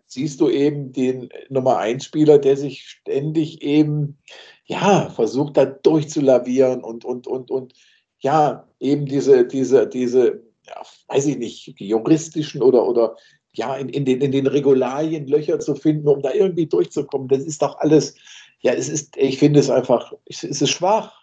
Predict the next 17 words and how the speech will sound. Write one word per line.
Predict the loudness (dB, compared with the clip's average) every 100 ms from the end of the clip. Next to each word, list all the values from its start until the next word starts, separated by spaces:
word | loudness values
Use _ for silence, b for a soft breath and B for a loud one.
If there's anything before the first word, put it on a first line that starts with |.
| _
Es | -8
ist | -8 -6
einfach | -6 -4 -6
schwach, | -4 -4 -4 -8 -8
ne? | -4
Und | -2 -4
es | -8 -8
ist | -2
doch | 0 0 -4
unglaublich, | -2 -2 -2 0 4 4 2 -6
diese | -2 -2 -2
Demütigung | 6 6 6 2 0 -2 -4 -4
jetzt | -8 -8
mitzuerleben. | -10 -8 -4 -4 -2 -4 -4 -8 -18 _ _ _ -2
Diese | 4 4
selbstverschuldete | 2 2 4 4 0 -14 -18 -4 -4 0 4 6 6 4 0
Demütigung, | 0 0 0 -4 -4 0 2 2